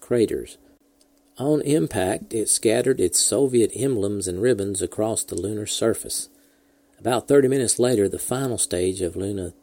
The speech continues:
three's launching rocket made its own crater on the moon. Luna two made several noteworthy accomplishments. First, it showed time variations in the electron flux and energy spectrum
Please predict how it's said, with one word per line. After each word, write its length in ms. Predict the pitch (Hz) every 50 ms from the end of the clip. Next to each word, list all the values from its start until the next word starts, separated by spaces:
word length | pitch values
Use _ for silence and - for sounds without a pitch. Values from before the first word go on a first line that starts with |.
| -
three's 400 | - 95 92 92 87 90 90 - - - -
launching 500 | 98 117 131 131 117 - 92 87 82 82
rocket 440 | 82 85 82 82 - - - - - - - _ _ _
made 180 | 104 104 104 104
its 160 | 98 - -
own 220 | 120 123 117 110
crater 440 | - - 98 90 90 87 90 - -
on 200 | - 90 87 82
the 80 | 82 85
moon. 340 | 95 104 98 85 73 73 - - _ _ _ _ _ _ _ _ _ _ _ _ _ _ _ _ _ _ _ _ _ _ _ _ _ _ -
Luna 280 | 107 127 165 196 202 185
two 480 | 180 - - 170 156 127 107 104 113
made 400 | 123 113 95 90 92 95 92 90
several 560 | - - - - 170 170 147 101 98 92 95 95
noteworthy 680 | 98 104 110 110 - - 101 98 98 95 92 92 95
accomplishments. 960 | - 85 - - 104 107 107 95 - - - - - - - - - - - _ _ _ _ _ _ _ _ _ _ _ _
First, 420 | - - 220 196 147 139 - - -
it 160 | - 123 -
showed 460 | - - - 120 117 117 110 107 - -
time 380 | - 131 143 147 160 156 139
variations 800 | 120 120 131 131 127 120 107 107 113 113 - - 90 98 104 -
in 120 | 92 107
the 100 | 98 92
electron 640 | 90 87 92 117 135 - - - 123 120 117 101 92
flux 420 | - 131 131 107 101 - - - -
and 180 | 110 98 90 - -
energy 320 | 135 160 160 127 - -
spectrum 540 | - - - 95 95 - - - 101 110